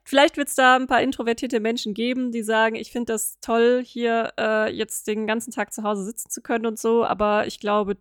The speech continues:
da, die meisten sind doch schon mittlerweile echt ein bisschen mürbe davon, oder? Ja, keine Ahnung, also nee,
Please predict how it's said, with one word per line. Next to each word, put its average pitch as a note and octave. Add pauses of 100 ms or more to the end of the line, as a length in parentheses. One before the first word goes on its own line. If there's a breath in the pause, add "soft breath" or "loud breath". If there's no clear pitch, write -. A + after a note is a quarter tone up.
(180)
da, F#3+
die G3
meisten F#3+
sind -
doch G3
schon G3+
mittlerweile G3+
echt -
ein G3
bisschen F3+
mürbe F3+
davon, A3+
oder? A3 (1120 loud breath)
Ja, E3+
keine F3
Ahnung, F3+
also F3
nee, F3+